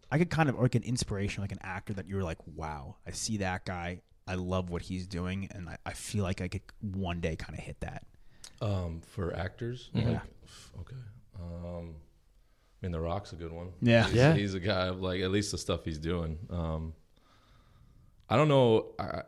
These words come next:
Speaker 2: I mean, I grew up watching, like, Robert De Niro, Al Pacino, all
Speaker 3: Of
Speaker 2: those,
Speaker 3: course.
Speaker 2: those Goodfellas guys. So
Speaker 1: Yeah.
Speaker 2: I kinda just,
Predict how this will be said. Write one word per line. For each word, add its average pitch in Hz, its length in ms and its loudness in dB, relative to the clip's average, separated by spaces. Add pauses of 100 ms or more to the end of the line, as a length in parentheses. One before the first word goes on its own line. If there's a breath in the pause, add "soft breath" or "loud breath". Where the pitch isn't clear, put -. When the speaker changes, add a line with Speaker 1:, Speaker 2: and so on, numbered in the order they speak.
(100)
Speaker 2:
I 101 100 2
mean, 101 160 2
I 95 140 4
grew 98 240 0
up 80 80 -4
watching, 82 440 -4
like, 78 160 -6 (520)
Robert 78 240 -8
De - 80 -14
Niro, 95 500 -8
Al - 160 -14
Pacino, 98 340 -12 (140)
all 95 80 -12
Speaker 3:
Of - 20 -
Speaker 2:
those, 101 40 -12
Speaker 3:
course. 95 460 -4
Speaker 2:
those 82 160 -10
Goodfellas 80 340 -12
guys. 92 300 -12
So - 260 -10
Speaker 1:
Yeah. 69 340 -8
Speaker 2:
I 87 100 -4
kinda 85 320 -2
just, 78 340 -8